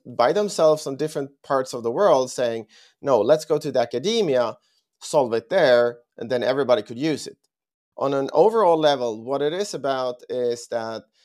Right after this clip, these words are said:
when we model, when we mathematically model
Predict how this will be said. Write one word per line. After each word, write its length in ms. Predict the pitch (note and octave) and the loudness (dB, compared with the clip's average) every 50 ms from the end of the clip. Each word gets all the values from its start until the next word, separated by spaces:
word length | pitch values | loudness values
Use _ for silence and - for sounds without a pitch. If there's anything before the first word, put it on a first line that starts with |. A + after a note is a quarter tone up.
| _ _ _ _ _ _ _ | _ _ _ _ _ _ _
when 440 | _ - B2+ C#3 D#3 E3 F#3 A3 G#3 | _ -14 2 4 4 4 4 2 -2
we 140 | F#3+ F#3 E3+ | -4 -4 -4
model, 680 | D3+ D3+ D3 D#3 E3+ E3 D#3 C3+ A#2+ A2+ G2+ G2 - - | -2 0 0 0 2 2 2 0 0 0 -2 -6 -10 -12
when 220 | - C3 D3+ E3 F#3 | -4 -2 -2 -2 -2
we 120 | F#3+ F#3 | -4 -4
mathematically 800 | E3 D#3+ D3 D3 - C#3 C3+ C3 C3 B2+ - B2 - - C3 A#2+ | -4 -4 -4 -4 -6 -8 -8 -8 -8 -8 -12 -18 -16 -12 -10 -10
model 520 | A#2 A#2+ A#2+ B2 B2+ A#2+ A#2+ A2+ A2 G#2 | -6 -2 0 0 0 0 -2 -6 -8 -10